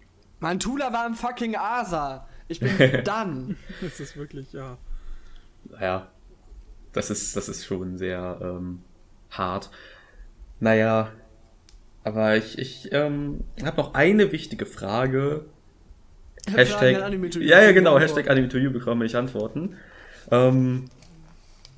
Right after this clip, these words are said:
Speaker 2: wann kommt das Revival vom Pro sieben Max Forum? Ich mein, es muss doch jetzt kommen, oder?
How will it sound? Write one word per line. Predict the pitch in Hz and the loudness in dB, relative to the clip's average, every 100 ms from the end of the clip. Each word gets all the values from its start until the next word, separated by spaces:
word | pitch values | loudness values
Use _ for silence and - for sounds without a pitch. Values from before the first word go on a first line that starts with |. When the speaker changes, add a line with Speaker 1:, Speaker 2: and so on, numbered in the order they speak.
| - - - - - - | -20 -20 -20 -20 -10 -4
Speaker 2:
wann | 127 143 247 285 - | 4 6 6 4 -4
kommt | - 160 165 | 0 0 0
das | 156 139 131 | -4 -4 -2
Revival | 123 120 127 131 127 | -2 2 2 4 2
vom | 127 117 | 0 -6
Pro | - | -4
sieben | 117 120 107 | -4 -2 -2
Max | 98 - | -2 -2
Forum? | - 95 95 95 92 | -4 -2 -2 -4 -4
Ich | 123 | 0
mein, | 185 214 | 2 2
es | - | 4
muss | 247 - | 2 0
doch | - - | -4 -2
jetzt | 101 - | -4 -4
kommen, | - - | -6 -6
oder? | 98 180 | -6 -6